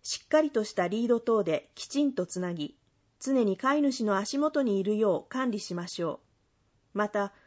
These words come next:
糞は飼い主が責任を持って持ち帰り、散歩中におしっこをしてしまったときは、すぐに水で洗い流しましょう。飼い主のいない猫に対する去勢、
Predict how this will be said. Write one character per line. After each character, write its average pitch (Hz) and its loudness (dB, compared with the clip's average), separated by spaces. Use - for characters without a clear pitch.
糞 294 4
は 208 4
飼 233 -2
い 294 0
主 277 0
が 196 0
責 269 -4
任 294 2
を 285 2
持 277 4
っ 285 -2
て 202 -4
持 175 -4
ち - -12
帰 196 0
り、 160 -10
散 277 2
歩 285 2
中 262 -2
に 240 0
お 208 2
し 302 -2
っ 302 -6
こ 254 2
を 214 4
し 214 -10
て 220 -2
し 233 -6
ま 226 -2
っ 226 -6
た 226 -12
と 233 -4
き 202 -8
は、 160 -6
す 285 0
ぐ 277 2
に 196 2
水 196 -2
で 240 2
洗 226 2
い 247 2
流 233 -2
し 233 -8
ま 220 -4
し - -6
ょ 180 0
う。 - -12
飼 294 4
い 311 2
主 247 0
の 202 2
い 190 2
な 190 2
い 185 0
猫 277 2
に 240 0
対 220 -2
す - -8
る 165 -4
去 185 2
勢、 202 0